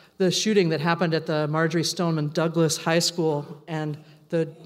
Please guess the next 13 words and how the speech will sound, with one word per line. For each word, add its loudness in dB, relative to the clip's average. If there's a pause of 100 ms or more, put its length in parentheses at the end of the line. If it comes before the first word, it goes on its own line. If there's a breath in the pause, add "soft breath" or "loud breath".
(260)
pain 0
that -4
is -6
coming -2
out -6
of -10
that, -10
the -10
suffering, -6 (480 soft breath)
but 0
also 2
the 0
joy, 4